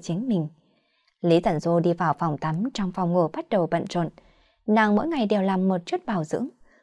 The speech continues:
không muốn chính mình lại biến thành mặt nhăn nheo của bà già. Hơn nữa ngày mai là ngày quan trọng, khuôn mặt của nàng không thể không chăm sóc. Buổi tối hôm nay,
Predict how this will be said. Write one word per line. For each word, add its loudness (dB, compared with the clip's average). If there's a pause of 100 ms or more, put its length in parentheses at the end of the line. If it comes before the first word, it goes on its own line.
(100)
không 4
muốn 0
chính 0
mình 2
lại -2
biến 0
thành 0
mặt -2
nhăn -2
nheo 0
của -4
bà -4
già. -4 (540)
Hơn 2
nữa 2
ngày 0
mai -2
là 2
ngày -4
quan -2
trọng, -4 (360)
khuôn 4
mặt 0
của 0
nàng -4
không -4
thể -2
không -4
chăm -6
sóc. -6 (1400)
Buổi 6
tối 2
hôm -4
nay, -4